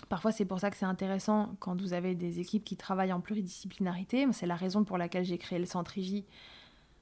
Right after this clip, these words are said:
Alors, pas que pour les troubles de succion, pour plein d'autres choses. Mais ça permet, voilà, d'avoir, euh, des gens avec qui discuter, se dire, voilà, « Est-ce que t'as vu un tel ? Qu'est-ce que t'en penses ? Moi, mécaniquement, j'ai retrouvé ça. Toi, qu'est-ce que tu penses de ça ?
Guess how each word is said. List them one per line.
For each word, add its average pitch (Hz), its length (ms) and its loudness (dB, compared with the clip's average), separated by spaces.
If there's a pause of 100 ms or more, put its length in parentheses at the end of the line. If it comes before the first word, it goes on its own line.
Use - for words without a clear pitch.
(120)
Alors, - 180 -16
pas 180 160 -4
que - 120 -2
pour 185 200 -2
les 196 80 2
troubles 196 180 -4
de 196 80 2
succion, 214 380 4
pour - 140 -8
plein 214 280 6
d'autres 214 220 4
choses. 277 380 6 (540)
Mais 208 220 4
ça 214 160 2
permet, 196 380 4
voilà, 233 240 4
d'avoir, 208 420 4
euh, 170 680 0
des 190 280 0
gens 220 160 6
avec 190 180 4
qui 202 140 -4
discuter, 220 640 2
se 233 160 -2
dire, 190 200 0
voilà, « 180 340 2 (300)
Est-ce - 140 -4
que 190 120 -2
t'as 185 160 0
vu 190 180 0
un 175 140 2
tel ? 233 420 6
Qu'est-ce 196 200 0
que 202 100 0
t'en 180 180 0
penses ? 233 540 4
Moi, 196 240 6
mécaniquement, 190 560 4
j'ai 185 100 0
retrouvé 170 400 -2
ça. 233 540 4
Toi, 208 140 2
qu'est-ce 196 180 -6
que 190 80 -4
tu - 160 -12
penses 180 240 -4
de 170 80 -6
ça ? 226 400 4